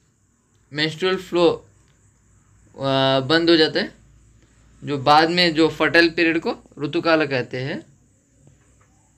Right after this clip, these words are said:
Next is आर्तव रुद्धि, मतलब जब बॉडी में आर्तव ज़्यादा हो जाता है, तो इसका श्लोक है आर्तवम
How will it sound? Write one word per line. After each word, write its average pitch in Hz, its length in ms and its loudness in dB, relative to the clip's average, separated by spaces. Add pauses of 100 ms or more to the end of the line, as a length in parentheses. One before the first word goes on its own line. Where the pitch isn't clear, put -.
(1600)
Next 165 360 -4
is 160 280 2 (1700)
आर्तव 160 480 2
रुद्धि, 156 460 -2 (1500)
मतलब 156 500 -2 (420)
जब 170 300 2
बॉडी 156 300 2
में 170 260 -4 (560)
आर्तव 170 600 0 (480)
ज़्यादा 151 300 2
हो 160 140 4
जाता 135 260 -4
है, 120 100 -8 (880)
तो 147 420 0 (300)
इसका 147 260 -10
श्लोक 147 300 -6
है 175 320 -2 (560)
आर्तवम 160 520 0